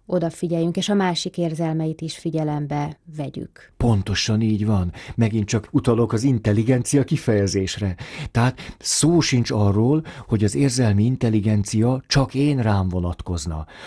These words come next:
Speaker 2: hanem a harmadik döntő lépése pont az, amit te mondasz,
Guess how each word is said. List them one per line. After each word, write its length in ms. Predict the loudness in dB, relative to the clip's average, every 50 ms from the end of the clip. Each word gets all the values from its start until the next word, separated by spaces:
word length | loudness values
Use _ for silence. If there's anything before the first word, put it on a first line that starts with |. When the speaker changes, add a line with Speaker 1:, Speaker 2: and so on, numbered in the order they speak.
| -6 0
Speaker 2:
hanem 260 | 2 2 2 2 2
a 100 | 0 -2 -4 -8 -4
harmadik 720 | 0 0 0 2 0 -2 -2 -2 -4 -4 -4 -6 -6 -6 -2
döntő 360 | 0 2 2 2 2 0 2
lépése 440 | 4 4 2 4 2 0 0 2 0
pont 300 | 0 2 0 0 2 2
az, 120 | 0 2 2
amit 220 | 2 0 0 0
te 100 | 0 0
mondasz, 460 | 2 2 2 2 2 2 0 -2 -2